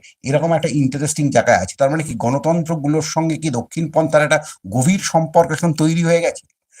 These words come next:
যে দক্ষিণপন্থাই এখন গণতন্ত্রগুলোকে মূল নিয়ন্ত্রণের জায়গায় চলে যাচ্ছে? এটা কিন্তু একটা বিরাট পরিষ্কার একটা ভাবনার মতো বিষয়। এবং এই ভাবনার সঙ্গে আরেকটা বিষয় আমরা, আ-, আমরা দেখছি, সেটা হচ্ছে জের-, জেরমি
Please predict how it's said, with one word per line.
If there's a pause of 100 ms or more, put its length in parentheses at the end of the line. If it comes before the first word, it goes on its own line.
(140)
যে
দক্ষিণপন্থাই
এখন
গণতন্ত্রগুলোকে (240)
মূল
নিয়ন্ত্রণের
জায়গায়
চলে
যাচ্ছে?
এটা
কিন্তু
একটা (240)
বিরাট
পরিষ্কার
একটা (380)
ভাবনার
মতো
বিষয়। (320)
এবং
এই
ভাবনার
সঙ্গে
আরেকটা
বিষয়
আমরা, (380)
আ-,
আমরা
দেখছি, (240)
সেটা
হচ্ছে
জের-,
জেরমি